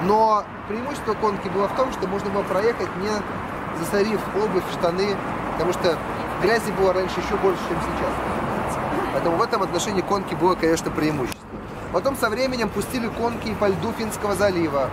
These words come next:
Ой, ну, Невы, да, Невы, конечно, по льду Невы.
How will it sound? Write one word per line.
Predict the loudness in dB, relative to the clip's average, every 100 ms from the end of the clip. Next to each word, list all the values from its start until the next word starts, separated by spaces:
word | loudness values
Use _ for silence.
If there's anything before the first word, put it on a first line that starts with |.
| 2
Ой, | 2 0 -6 -6 -6 -6 -6 -4
ну, | -4 -4 -4 -2
Невы, | 0 -2 -4 -4
да, | -4 -2 -4
Невы, | -4 -6 -6 -6
конечно, | -6 -6 -6
по |
льду | -4 -4 -4
Невы. | -4